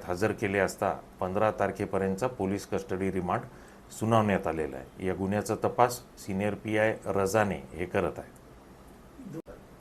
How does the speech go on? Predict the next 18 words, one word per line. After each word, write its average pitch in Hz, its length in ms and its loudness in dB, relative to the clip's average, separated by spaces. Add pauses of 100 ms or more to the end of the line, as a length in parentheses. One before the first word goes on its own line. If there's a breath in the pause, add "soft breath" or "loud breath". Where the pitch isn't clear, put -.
(460 loud breath)
आता 110 220 4
याच्यातली, 143 600 4
अ, 101 400 4
महिला 98 460 2
जी 120 160 2
आरोपी 110 400 4
आहे 85 320 0
रिया 98 260 0
सरकन्या 95 540 0
सिंग 90 240 -4 (140)
ही, 104 540 -4 (100)
अ, 95 200 -2
प्रथमदर्शनी 104 1000 -2
सांगते 92 360 -2
की 107 100 -4
ती 107 140 0
हरियाणाची 95 680 0
आहे. 80 200 -2